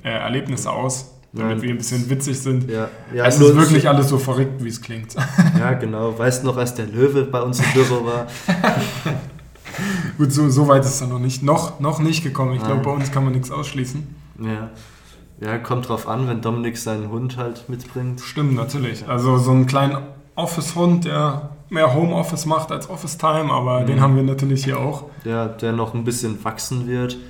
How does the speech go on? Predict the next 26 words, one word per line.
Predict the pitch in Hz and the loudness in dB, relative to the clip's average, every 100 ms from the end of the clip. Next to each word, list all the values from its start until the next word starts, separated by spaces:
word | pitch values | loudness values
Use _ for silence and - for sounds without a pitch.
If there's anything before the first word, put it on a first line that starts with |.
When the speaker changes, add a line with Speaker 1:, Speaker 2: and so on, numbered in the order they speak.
| - | -12
Speaker 2:
Mir | 113 113 | -6 -4
ist | 110 - | -4 -6
die | 110 | -10
Rasse | 101 113 - 120 | -6 -6 -4 -4
entfallen, | 120 - 120 120 | -4 -4 -4 -2
aber | 110 | -4
es | 107 | -6
ist | - | -8
auf | 110 | -8
jeden | 117 113 | -6 -6
Fall | 117 107 | -6 -6
der | 107 | -6
Jagdhund | 104 113 123 120 107 | -2 -2 -4 -8 -8
schlechthin. | - 104 - 117 147 | -8 -10 -8 -6 -6
Speaker 1:
Das | 127 113 - - | -8 -10 -10 -12
ist | 127 - | -12 -10
auf | 131 - | -12 -8
jeden | 131 | -8
Fall, | - - 58 | -6 -6 -6
ja. | 60 58 - | -6 -8 -8
Das | - - | -8 -6
Speaker 2:
Ja. | 131 | -6
Speaker 1:
auf | 131 | -6
jeden | 127 | -8
Fall. | - 123 131 | -6 -6 -4
Und | 123 | -8